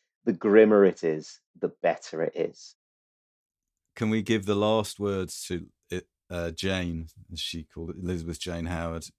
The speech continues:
Speaker 2: This is a, a clip from an interview in two thousand and four about,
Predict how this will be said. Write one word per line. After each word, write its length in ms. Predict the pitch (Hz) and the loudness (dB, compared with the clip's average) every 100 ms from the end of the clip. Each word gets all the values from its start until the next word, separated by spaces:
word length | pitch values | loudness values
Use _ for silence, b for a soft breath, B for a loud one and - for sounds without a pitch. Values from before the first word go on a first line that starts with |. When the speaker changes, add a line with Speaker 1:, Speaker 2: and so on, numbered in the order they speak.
| _ _ _ _ _ _ _ - | _ _ _ _ _ _ _ -4
Speaker 2:
This 160 | 131 | -2
is 140 | 123 107 | 0 2
a, 260 | 113 107 - _ | 4 2 -2 _
a 160 | 110 104 | -4 -4
clip 300 | - 127 - | -4 -6 -4
from 200 | 107 104 | -2 0
an 80 | |
interview 400 | 107 104 - 98 | 0 -2 -4 -6
in 120 | 95 98 | -6 -6
two 200 | 113 107 | -6 -4
thousand 380 | 104 95 90 | -4 -6 -4
and 120 | 95 85 | -8 -6
four 360 | - 101 92 | -6 -4 -4
about, 400 | 87 90 87 87 | -4 -4 -6 -8